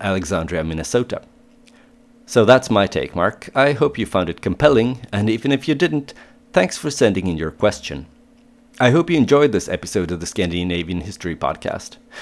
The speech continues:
If you did, why not spread the word wherever you congregate with others who are also into Scandinavian history,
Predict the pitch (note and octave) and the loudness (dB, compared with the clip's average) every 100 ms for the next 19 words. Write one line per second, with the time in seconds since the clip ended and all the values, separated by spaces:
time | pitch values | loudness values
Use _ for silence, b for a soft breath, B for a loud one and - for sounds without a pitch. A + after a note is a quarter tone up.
0 | B C3 D#3 E3+ A3+ F3 - B B B | B -2 2 4 4 2 -6 B B B
1 | A2+ G3 A3+ A#3 - G3+ F#3+ F#3 E3 F3+ | 6 8 6 0 0 2 2 2 4 4
2 | F2+ E2+ A2+ - D3 E3 D#3+ - F#2 F2 | 4 2 2 2 2 0 -2 0 0 0
3 | F2+ F2 F2 A#2+ - C#3 C3 F2 - - | -2 -2 -2 -2 0 0 0 -2 -4 -8
4 | - A#2 A2 - E3 E3 F#2+ D#2 E2+ D2+ | 0 2 2 4 2 4 -2 -4 -6 -10
5 | - F2 D2+ F2 D#2+ F2 D3 - - | -8 -6 -6 -6 -4 -4 -4 -6 -12